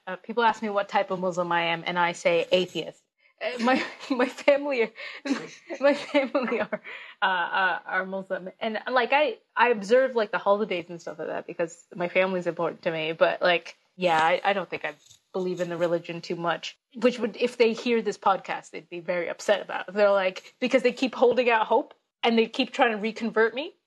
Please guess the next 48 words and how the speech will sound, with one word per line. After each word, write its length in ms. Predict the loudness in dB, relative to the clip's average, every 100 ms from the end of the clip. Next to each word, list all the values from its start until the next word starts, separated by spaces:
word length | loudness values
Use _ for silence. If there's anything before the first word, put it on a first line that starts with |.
| _
th-, 140 | -6 0
with 180 | 2
things 360 | 2 0 -2 -6
like, 240 | -6 -4
"Uh, 240 | -4 -4 -6
let's 160 | -8 -6
all 160 | -6
pray 260 | -4 -6 -4
together. 640 | -2 0 2 2 2 0 0
I 100 | -2
have 220 | 0 -4
a 40 |
headache." 440 | -2 -2 -4 -8 _
<laughs> 80 | -16
But 540 | -6 2 2 2 -4 _ _
it's 120 | -8
not 160 | -4 -4
working. 260 | -4 -8 -4
I 60 | -4
don't 100 | -2
know. 180 | -8 -14 -20 -20 _
I, 160 | 2 4 4
I, 160 | 2 4
I, 160 | 4 4
I, 180 | 0 -2 -10 -14 -2
I 240 | -2 -2 -10 _
don't 260 | 2 4 4
think 140 | 0
I 80 | 0
would 140 | 0 0
relate 400 | 0 0 -2 -6
to 80 |
somebody 400 | -4 -2 -2 -4
who 520 | -6 -2 -2 -2 -4 -8 _ _ _
is 160 | -4 -2
very, 380 | 4 4 4 0
very 340 | 4 4 4
religious. 600 | -2 -4 -4 -8 -12 -16 -18 -18 -2
But 140 | 2
if 120 | 4 4
they're 280 | 4 4
kind 400 | 2 0 2 2
of 100 | 0 0
like 260 | 0 0
me, 460 | -6 -4 -4 -4 -4
where 200 | 0 2
they're, 220 | 2 2
like, 280 | 0 -2 -4